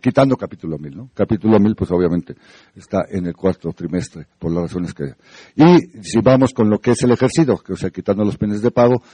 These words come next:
hemos ejercido el diecinueve punto ocho por ciento, ¿no? Ese sería, digamos, el informe que entregaríamos, es un resumen, ustedes tienen, obviamente, todos los formatos en sus carpetas. Queda a su consideración este informe para cualquier comentario, sugerencia.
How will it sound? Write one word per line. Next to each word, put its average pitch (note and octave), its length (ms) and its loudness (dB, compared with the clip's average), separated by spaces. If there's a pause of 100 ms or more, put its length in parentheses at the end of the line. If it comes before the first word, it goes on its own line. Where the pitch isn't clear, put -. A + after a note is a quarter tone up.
(100)
hemos A2 260 -4
ejercido G2+ 540 -2
el F#2 60 -4
diecinueve F#2 320 -2
punto F2 260 -4
ocho - 200 -2
por D2 200 -10
ciento, B1 340 -14
¿no? A#2+ 140 -12 (340)
Ese C3 260 2
sería, A2 480 0
digamos, F2+ 360 -10
el F#2 80 -8
informe B2+ 340 -4
que E2+ 280 -10
entregaríamos, F#2 560 -8
es F2+ 140 -14
un F#2 160 -10
resumen, A#2 460 0
ustedes F#2 320 -12
tienen, F#2 300 -6
obviamente, E2 480 -8 (360)
todos F#2+ 160 0
los F2 140 -4
formatos F#2 580 -6
en F#2+ 140 -4
sus F2 180 -8
carpetas. - 520 -14 (320)
Queda B2 300 4
a G2 100 0
su - 160 -12
consideración G2+ 680 -2
este F#2+ 240 -4
informe C3+ 320 0
para F2 200 0
cualquier F2+ 300 -4
comentario, G2+ 580 -2
sugerencia. G2 600 -2